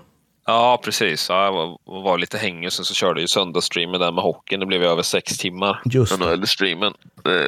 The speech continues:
Speaker 1: segla iväg gjorde det. Då fick jag faktiskt ta en värk-, värktablett under tiden där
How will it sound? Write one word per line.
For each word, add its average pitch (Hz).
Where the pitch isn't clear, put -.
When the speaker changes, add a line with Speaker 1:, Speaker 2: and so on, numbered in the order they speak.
Speaker 1:
segla 104
iväg 110
gjorde 90
det. -
Då 101
fick -
jag 107
faktiskt 90
ta 95
en 90
värk-, -
värktablett 135
under 135
tiden 127
där 120